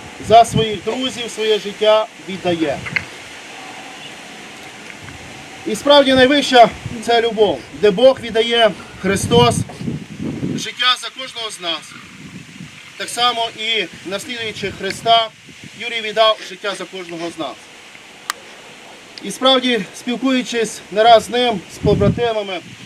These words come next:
які говорили, це справді він був такий добрий, не боявся роботи, завжди був активний, щось допомогти. І навіть уже готуючись до зими,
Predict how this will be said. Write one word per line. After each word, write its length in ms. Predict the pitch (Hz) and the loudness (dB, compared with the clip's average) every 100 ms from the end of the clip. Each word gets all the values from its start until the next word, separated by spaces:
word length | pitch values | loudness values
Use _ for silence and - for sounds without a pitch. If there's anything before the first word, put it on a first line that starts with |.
| - - | -12 -10
які 340 | 165 196 226 220 - | -12 -6 -4 -4 -6
говорили, 500 | 185 208 208 208 190 160 - - - - - - - - | -8 -6 -4 -4 -6 -8 -14 -12 -12 -12 -16 -20 -18 -16
це 60 | |
справді 320 | 180 254 240 | -8 -4 -4
він 100 | 220 | -4
був 200 | 214 220 | -8 -10
такий 340 | 208 208 196 165 - - | -10 -8 -8 -10 -14 -16
добрий, 420 | 202 233 220 208 185 - - - - | -8 -6 -6 -8 -10 -14 -20 -20 -12
не 80 | 214 | -8
боявся 440 | 254 277 269 240 | -2 -2 -2 -4
роботи, 580 | 233 214 262 254 220 208 - - - 202 | -6 -6 -4 -4 -4 -8 -10 -18 -16 -12
завжди 260 | 208 262 | -8 -8
був 280 | 220 240 240 - - - - - | -6 -6 -6 -8 -16 -20 -20 -8
активний, 560 | 202 - 262 247 233 | -8 -4 -4 -4 -4
щось 220 | 208 226 185 | -4 -6 -4
допомогти. 760 | 220 214 214 214 226 247 233 - - - - - | -2 0 -2 -6 -8 -6 -6 -8 -16 -18 -18 -16
І 60 | 196 | -6
навіть 360 | 254 254 240 233 | -4 -2 -4 -6
уже 260 | 254 254 196 | -4 -4 -4
готуючись 480 | 233 262 247 233 208 | -10 -10 -8 -10 -10
до 120 | 208 | -8
зими, 420 | 208 220 247 240 | -6 -4 -2 -4